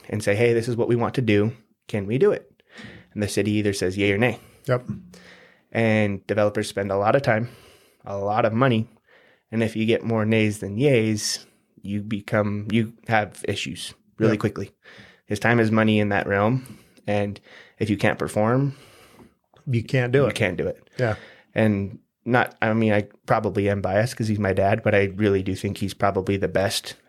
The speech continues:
Speaker 1: at that, especially in Southern Utah, maybe in Utah.
Speaker 2: Well, I think,
Speaker 1: In
Speaker 2: I think
Speaker 1: general.
Speaker 2: it comes down to the relationships that he's able to build.
Speaker 1: Definitely.
Speaker 2: I mean, he is, you just walk into the room with him and he's just,
Speaker 1: <laughs>
Speaker 2: he's a dynamic man.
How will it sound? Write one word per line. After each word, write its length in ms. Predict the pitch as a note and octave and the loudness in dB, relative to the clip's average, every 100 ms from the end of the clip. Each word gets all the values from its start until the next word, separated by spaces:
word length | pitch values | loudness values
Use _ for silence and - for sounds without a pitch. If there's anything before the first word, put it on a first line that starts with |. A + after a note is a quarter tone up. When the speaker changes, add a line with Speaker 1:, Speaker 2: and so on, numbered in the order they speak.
| _ | _
Speaker 1:
at 220 | G#2+ - | -4 -2
that, 340 | G2 G2+ - - | -6 -6 -10 -12
especially 380 | - G#2 - F#2 | -4 -2 0 -2
in 80 | G2+ | 0
Southern 220 | G2 G#2 | 0 0
Utah, 260 | A2 A2+ A2 | 0 0 0
maybe 500 | G#2 A2 A2+ A2 G#2 | 2 2 2 0 0
in 100 | G#2+ | -2
Utah. 300 | G#2+ A#2 C3 _ _ | 0 -2 -2 _ _
Speaker 2:
Well, 220 | B2+ B2 B2 | 0 2 2
I 80 | |
think, 320 | B2+ D3 - G2+ | 2 0 -2 -2
Speaker 1:
In 80 | |
Speaker 2:
I 120 | C#3+ A2 | 2 4
think 200 | C#3 B2+ | 4 2
Speaker 1:
general. 160 | B2+ | 0
Speaker 2:
it 40 | - | -2
comes 200 | A#2+ A2 | -2 0
down 200 | A#2 A2+ | 0 0
to 40 | |
the 120 | G#2+ | 0
relationships 640 | G#2+ G#2 A2+ - - G#2+ - | 0 0 0 -2 -6 -8 -6
that 100 | G#2+ | -6
he's 100 | G#2 | -4
able 180 | G#2 G2 | -4 -6
to 60 | |
build. 380 | G2 A2 G2+ F2+ - - | -2 -2 -2 -4 -16 0
Speaker 1:
Definitely. 340 | A2 - B2 | 0 0 -2
Speaker 2:
I 40 | A2+ | 0
mean, 200 | A2+ G#2+ | 0 2
he 200 | A#2+ B2 | 4 4
is, 420 | A2+ G2 - - C#3 _ _ _ - - _ D3 | 4 2 -2 -10 -16 _ _ _ -20 -20 _ -6
you 140 | B2+ | -2
just 160 | B2+ - | -2 2
walk 300 | B2 A#2+ B2 | 2 2 2
into 140 | A#2 | -2
the 100 | G2 | -2
room 260 | F#2+ A#2 A#2 | -2 0 0
with 160 | G2+ - | -2 -4
him 200 | G#2 G2+ | -4 -2
and 80 | G2+ | 0
he's 300 | A2+ C3 D3+ | 2 2 2
just, 720 | B2+ D#3 A#2+ C#3+ C3 B2 - | 2 2 2 -2 0 -4 -4
Speaker 1:
<laughs> 120 | B2+ | 0
Speaker 2:
he's 140 | C3+ | 2
a 60 | C3+ | 2
dynamic 580 | A2+ A2 A2 G#2 F#2+ - | 2 0 0 -2 -4 -8
man. 180 | F#2+ | -8